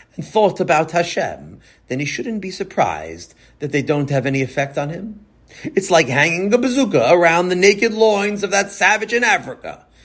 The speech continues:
It's almost worthless because he doesn't know what to do with it.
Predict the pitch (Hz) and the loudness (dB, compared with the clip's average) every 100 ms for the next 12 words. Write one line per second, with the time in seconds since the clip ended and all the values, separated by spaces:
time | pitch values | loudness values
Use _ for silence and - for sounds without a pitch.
0 | _ _ 127 117 113 113 104 104 113 120 | _ _ -10 -4 -4 -4 -6 -2 2 2
1 | 120 - - - - - - 147 101 120 | 0 -6 -8 -14 -20 -16 -12 -8 -8 -8
2 | 104 127 165 196 196 160 104 98 101 113 | -6 -8 -6 -4 2 4 4 2 -2 -4
3 | 117 110 143 185 196 - - | -4 -6 -2 -2 -2 -14 -20